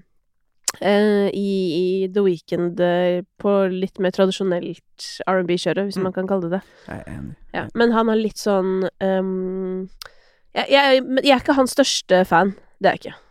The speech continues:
Speaker 2: Ikke, ikke
Speaker 1: Nei.
Speaker 2: jeg heller, men jeg sy-, jeg syns, jeg syns musikken hans er veldig fet. Men det er, jeg føler litt sånn som deg. Jeg, ehm, eller kanskje litt annet. Jeg, jeg,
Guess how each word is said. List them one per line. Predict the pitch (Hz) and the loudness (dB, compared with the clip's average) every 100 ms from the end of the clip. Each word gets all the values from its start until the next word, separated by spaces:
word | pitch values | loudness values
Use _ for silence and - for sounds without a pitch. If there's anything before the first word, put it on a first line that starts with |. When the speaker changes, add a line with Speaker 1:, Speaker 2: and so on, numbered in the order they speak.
| _ _ _ _ _ - | _ _ _ _ _ -6
Speaker 2:
Ikke, | 160 202 | -2 0
ikke | - 180 | 0 4
Speaker 1:
Nei. | 220 | 4
Speaker 2:
jeg | |
heller, | 160 135 | 4 4
men | 196 196 | 2 2
jeg | |
sy-, | - - | -2 -4
jeg | 196 | -2
syns, | 202 202 | -4 -4
jeg | 170 | -6
syns | 180 190 - - - - | -6 -8 -10 -14 -16 -8
musikken | 185 185 143 139 | -6 -4 -6 -6
hans | 147 - | -6 -6
er | - 107 | -10 -6
veldig | 139 131 | -6 -4
fet. | 135 - | -4 -2
Men | |
det | 208 | 0
er, | 185 | 0
jeg | 240 | -2
føler | - 185 | -2 -2
litt | 285 | 0
sånn | - 165 | 0 -2
som | 165 | 0
deg. | 143 - | 0 2
Jeg, | 202 175 185 | 2 2 0
ehm, | 180 - 156 123 151 127 - _ _ _ _ | -4 -4 -4 -4 -6 -8 -14 _ _ _ _
eller | - 127 | -10 -4
kanskje | 170 143 | -2 -2
litt | 151 | -2
annet. | 123 123 | -4 -4
Jeg, | - 131 | -6 -6
jeg, | - 117 - - - - | -6 -10 -10 -14 -14 -16